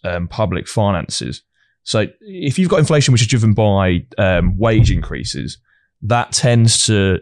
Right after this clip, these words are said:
it tends to boost income tax receipts, it tends to boost national insurance contribution receipts, and, um, it also tends to boost,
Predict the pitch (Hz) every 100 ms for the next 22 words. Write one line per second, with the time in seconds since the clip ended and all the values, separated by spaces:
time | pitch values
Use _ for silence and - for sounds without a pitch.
0 | _ - 98 120 110 98 123 110 - -
1 | 107 101 95 101 - - 101 101 90 -
2 | 69 92 90 92 98 90 - - _ _
3 | _ - 107 101 101 - 104 90 101 90
4 | 95 85 90 85 90 78 - - _ _
5 | _ _ - 98 92 92 90 80 107 110
6 | 107 98 101 92 92 101 95 90 -